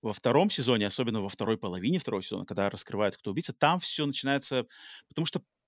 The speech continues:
потерялась как бы путеводная звезда, потому что в этом сериале изначально должна была быть путеводная звезда, это вот постоянное ис-, расследование убийства Лоры Палмер. Дэвид Линч не хотел вообще убийцу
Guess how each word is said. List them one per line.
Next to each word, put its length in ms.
потерялась 600
как 220
бы 160
путеводная 640
звезда, 680
потому 220
что 120
в 40
этом 140
сериале 380
изначально 420
должна 260
была 140
быть 160
путеводная 400
звезда, 420
это 280
вот 200
постоянное 600
ис-, 220
расследование 500
убийства 280
Лоры 220
Палмер. 400
Дэвид 280
Линч 240
не 180
хотел 360
вообще 240
убийцу 520